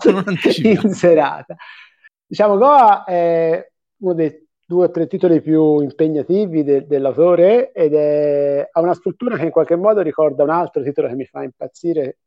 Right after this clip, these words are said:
Speaker 2: di cui abbiamo già parlato tanto tempo fa, che è I Principi di Firenze. Sostanzialmente
Speaker 1: Bello.
Speaker 2: a-,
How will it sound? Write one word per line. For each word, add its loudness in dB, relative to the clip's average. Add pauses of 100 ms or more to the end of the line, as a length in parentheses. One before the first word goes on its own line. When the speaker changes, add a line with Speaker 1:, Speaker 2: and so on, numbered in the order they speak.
Speaker 2:
di -16
cui 0
abbiamo 0
già -4
parlato -2
tanto -6
tempo -10
fa, 2 (520)
che 2 (400)
è -10
I -20
Principi 0
di -2
Firenze. -6 (420)
Sostanzialmente 0
Speaker 1:
Bello. -14
Speaker 2:
a-, -10